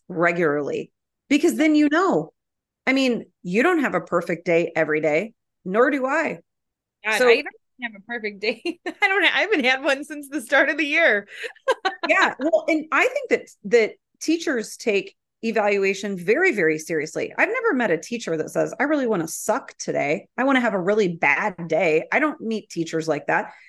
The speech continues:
Speaker 1: I, I meet teachers that they wanna do a good job, but we have to communicate what that looks like. And when something happens, I think administratively, we should say, "That,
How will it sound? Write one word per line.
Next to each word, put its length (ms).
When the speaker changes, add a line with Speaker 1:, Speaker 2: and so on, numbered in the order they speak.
Speaker 1:
I, 420
I 140
meet 240
teachers 360
that 180
they 100
wanna 300
do 140
a 60
good 200
job, 260
but 140
we 100
have 140
to 100
communicate 540
what 140
that 140
looks 240
like. 200
And 160
when 340
something 420
happens, 580
I 160
think 360
administratively, 880
we 160
should 220
say, 340
"That, 480